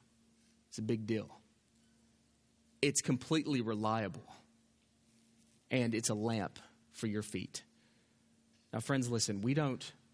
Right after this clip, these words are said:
worship this book. We worship Jesus. But we do trust this book, and we do love this book because it tells us the truth about ourselves, and it tells us the truth about Jesus. And ultimately,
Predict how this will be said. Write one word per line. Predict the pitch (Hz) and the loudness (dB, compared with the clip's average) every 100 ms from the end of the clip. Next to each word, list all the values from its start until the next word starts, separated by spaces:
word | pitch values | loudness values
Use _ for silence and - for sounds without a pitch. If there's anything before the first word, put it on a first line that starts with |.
| - | -4
worship | 120 110 104 - | -2 -2 -4 -2
this | 107 | -4
book. | - 98 - - - _ _ _ _ _ _ _ _ _ _ - - | -2 -6 -6 -14 -20 _ _ _ _ _ _ _ _ _ _ -20 -2
We | 131 | 0
worship | 127 127 123 98 | 2 0 -2 -4
Jesus. | 104 110 - - - - _ _ _ _ - - - | -2 -2 0 0 0 -2 _ _ _ _ -20 -18 -2
But | 120 | 0
we | 131 | 2
do | 151 165 | 2 0
trust | - 160 165 | 0 0 0
this | 170 165 | -4 -2
book, | 175 185 - - _ _ _ _ _ _ - | -2 -2 -6 -20 _ _ _ _ _ _ -2
and | 127 | 2
we | 127 | 2
do | 135 143 | 2 2
love | 131 123 | 2 0
this | 113 95 | -2 -8
book | - - - - - - _ - - - - | -8 -14 -14 -16 -16 -20 _ -20 -20 -14 -6
because | 117 143 | 2 2
it | 135 | 2
tells | 107 151 185 196 | 2 2 4 4
us | 185 | 2
the | 156 | 0
truth | - 170 | 0 0
about | 165 147 | 2 2
ourselves, | 143 139 - 135 107 107 - - - - _ _ _ _ - - - | 2 0 0 0 0 0 -4 -6 -10 -20 _ _ _ _ -20 -20 -4
and | - | 0
it | 123 | 0
tells | - 139 139 | 2 2 2
us | 127 - | 0 -2
the | |
truth | 117 - 123 | -4 -2 0
about | 113 110 98 | 0 0 -2
Jesus. | 101 107 95 - - - - - _ _ _ - | -2 -2 -2 0 0 0 -4 -20 _ _ _ -2
And | 131 - | 0 2
ultimately, | 139 147 160 143 170 170 | 0 0 -2 0 0 0